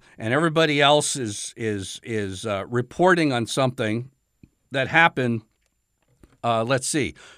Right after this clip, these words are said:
twenty-six hundred years before they were born, and yet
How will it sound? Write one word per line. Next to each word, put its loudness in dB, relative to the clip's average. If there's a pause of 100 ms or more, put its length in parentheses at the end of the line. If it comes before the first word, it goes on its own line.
twenty-six 2
hundred 2
years 4
before 0
they 0
were -2
born, 2 (640)
and 4
yet 4